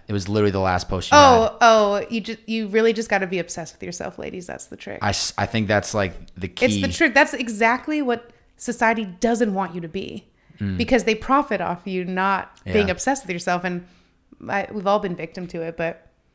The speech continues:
Speaker 2: they say, they're like, "Oh, you're," they, they say being obsessed with yourself is, like, "Oh, like, a negative thing. Like, you're so vain."
Speaker 1: Yeah.
Speaker 2: And I'm like, "If not me, then who?"
Speaker 1: Yeah. Well, I think it's the most attractive thing,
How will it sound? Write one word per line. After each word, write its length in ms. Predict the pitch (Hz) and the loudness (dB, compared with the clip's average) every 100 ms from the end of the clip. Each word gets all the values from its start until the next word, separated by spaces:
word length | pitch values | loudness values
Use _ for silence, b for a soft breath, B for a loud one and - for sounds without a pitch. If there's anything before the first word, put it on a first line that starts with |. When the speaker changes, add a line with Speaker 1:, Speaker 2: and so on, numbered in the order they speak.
| _ _ - | _ _ 2
Speaker 2:
they 120 | 214 | 2
say, 260 | 214 233 220 | 4 2 4
they're 200 | 214 214 | 4 6
like, 140 | 208 226 | 6 4
"Oh, 80 | |
you're," 260 | 233 226 127 | 2 2 -4
they, 220 | 202 214 214 | -6 -4 0
they 140 | 214 | 0
say 260 | 226 247 226 | 2 2 2
being 220 | 196 208 | 2 0
obsessed 320 | 190 - 185 | 0 -4 -4
with 80 | 202 | -4
yourself 320 | 185 185 175 | -4 -4 -4
is, 120 | 180 165 | -6 -6
like, 240 | 165 160 b b | -6 -8 b b
"Oh, 320 | 202 165 160 | -2 -2 -6
like, 180 | 180 160 | -10 -8
a 60 | 165 | -6
negative 460 | 180 170 175 175 | -4 -4 -6 -10
thing. 320 | - - 80 - | -10 -10 -8 -8
Like, 120 | 208 | -8
you're 80 | 196 | -6
so 160 | 202 | -6
vain." 540 | 175 175 170 190 214 202 | -6 -6 -8 -10 -10 -10
Speaker 1:
Yeah. 260 | 104 - 85 | -4 -2 -2
Speaker 2:
And 100 | 214 | -2
I'm 80 | 214 | 0
like, 160 | 208 196 | 0 -2
"If 180 | - - | -6 -8
not 340 | 208 196 202 190 | -4 -2 -2 -2
me, 240 | 190 208 | -2 -2
then 180 | 165 156 | -4 -4
who?" 360 | 156 185 - - | -4 -4 -4 -6
Speaker 1:
Yeah. 340 | 90 85 85 - b b b b b | -4 -4 -4 -10 b b b b b
Well, 120 | 107 | 4
I 100 | 120 | 4
think 160 | 135 131 | 4 -4
it's 120 | 117 | -2
the 80 | 123 | 0
most 480 | 113 113 107 - - | 4 4 2 -2 -6
attractive 640 | 110 - 110 104 104 107 | -8 -4 0 0 0 -4
thing, 680 | - - 107 101 107 120 117 | -10 -6 -4 -2 -2 -4 -6